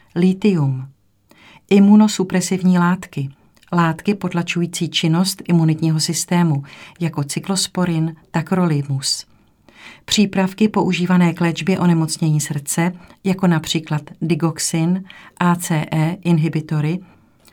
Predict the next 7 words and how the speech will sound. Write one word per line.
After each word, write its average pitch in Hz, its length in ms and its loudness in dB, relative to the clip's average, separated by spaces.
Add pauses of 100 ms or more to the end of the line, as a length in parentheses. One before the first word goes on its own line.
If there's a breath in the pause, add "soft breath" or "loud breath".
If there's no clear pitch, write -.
(300 soft breath)
beta-adrenergní 190 1700 2
blokátory, 156 840 -2 (500)
diuretika, 170 960 2 (420)
močopudné 156 560 -2
přípravky, 151 720 -6 (540 loud breath)
chinolonová 202 800 4
antibiotika, 151 1000 -2